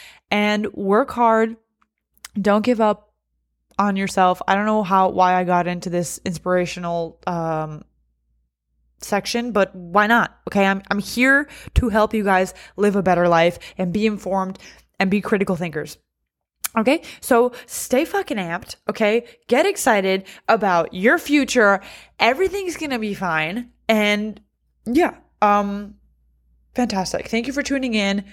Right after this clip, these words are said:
Thank you for listening. Thank you for, uh, thank you to all my supporters and fans. Um, and I just wanna give a shout out to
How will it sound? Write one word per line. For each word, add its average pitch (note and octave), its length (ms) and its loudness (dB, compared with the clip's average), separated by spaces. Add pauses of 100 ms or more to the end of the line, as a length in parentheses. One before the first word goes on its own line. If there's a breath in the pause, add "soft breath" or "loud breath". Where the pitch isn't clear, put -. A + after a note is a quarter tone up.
(200 loud breath)
Thank B3 180 0
you B3 60 -4
for A3+ 160 0
listening. C4 720 2 (360 loud breath)
Thank A#3+ 220 0
you B3+ 120 0
for, G#3+ 600 0 (200 soft breath)
uh, F#3+ 300 4
thank A#3+ 220 -4
you C#4 80 0
to A#3+ 120 -2
all G#3+ 280 4
my F#3+ 260 0
supporters A#3 600 -2
and G#3+ 120 -10
fans. A#3+ 600 -2 (340 loud breath)
Um, G#3+ 420 2 (100)
and A3 380 0 (420)
I A#3 120 2
just D4+ 180 -6
wanna D4+ 160 -2
give C4 180 -4
a B3 60 0
shout G#3+ 340 0
out D4+ 360 2
to A#3+ 420 -2